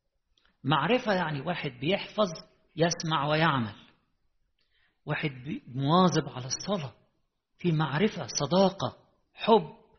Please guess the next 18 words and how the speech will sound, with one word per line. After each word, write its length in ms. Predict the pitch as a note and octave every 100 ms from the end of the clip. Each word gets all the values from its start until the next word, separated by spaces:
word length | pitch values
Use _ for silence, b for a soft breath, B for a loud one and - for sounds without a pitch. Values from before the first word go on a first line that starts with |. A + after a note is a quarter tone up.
| _ _ _ _ -
مواظب 380 | D#3 F3+ E3+ D#3+
على 140 | D#3+
قراية 240 | E3 E3 E3+
الإنجيل 380 | E3 D#3 D3 E3
والتغذي 640 | D#3+ - D3 D#3+ E3 C3+
بكلمة 400 | D3 - F3+ D#3 D3
ربنا. 460 | C#3+ B2+ G#3 D#3 A2+ - _ _ _ -
معرفة، 540 | D3+ D3 G3+ D#3 A2 -
زي 140 | - D3
ما 80 | D3
بنقول 220 | D#3 D#3
في 80 | D3
التسبيحة: 500 | - C3+ C#3 D3 D3+
"فلنعرفه 880 | - D3+ D3+ D3+ C#3 D#3+ G3 G3
بثبات". 840 | D#3 D3+ D#3 C3+ F3+ F#3 - - - - _ _ _ _ _ _ _ -
فلنعرفه 640 | D3 D3 C#3+ D#3 A#3 B3+
ونثبت 640 | G#3+ F3+ C4 C4 F#3+ F3+ -
فيه. 280 | D#3 A#2+ -